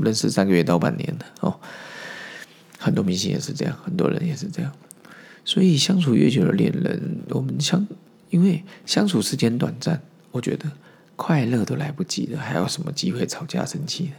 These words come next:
所以相对之下，有时候天天在一起，柴米油盐酱醋茶，真的。所以人本来就是很独立的个体，不管你再怎么亲密，对金钱的看法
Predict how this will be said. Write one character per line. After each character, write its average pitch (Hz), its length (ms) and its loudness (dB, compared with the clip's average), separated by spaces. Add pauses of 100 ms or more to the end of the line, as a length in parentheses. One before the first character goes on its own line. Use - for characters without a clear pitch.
(1160)
所 117 220 2
以 120 420 2 (200)
相 147 240 0
对 156 180 6
之 117 200 2
下， 113 320 0 (640)
有 - 120 -2
时 113 220 0
候 117 400 0
天 156 180 2
天 147 100 6
在 127 220 2
一 98 100 0
起， - 220 -8 (380)
柴 107 160 2
米 117 160 0
油 - 120 2
盐 - 160 0 (220)
酱 - 180 0
醋 147 200 -4
茶， - 260 -10 (260)
真 - 200 -4
的。 - 160 -6 (800)
所 - 180 2
以 131 300 2 (520)
人 135 240 2
本 180 140 2
来 165 80 2
就 156 80 0
是 139 80 4
很 - 180 2
独 - 160 -2
立 - 140 0
的 - 100 2
个 - 220 0
体， - 240 -10 (220)
不 143 120 2
管 107 160 0
你 165 80 -4
再 117 140 0
怎 127 100 -4
么 - 120 -2
亲 - 240 -6
密， - 160 -2 (240)
对 - 120 -2
金 120 220 -4
钱 - 160 -6
的 175 80 -4
看 160 220 -4
法 - 240 -12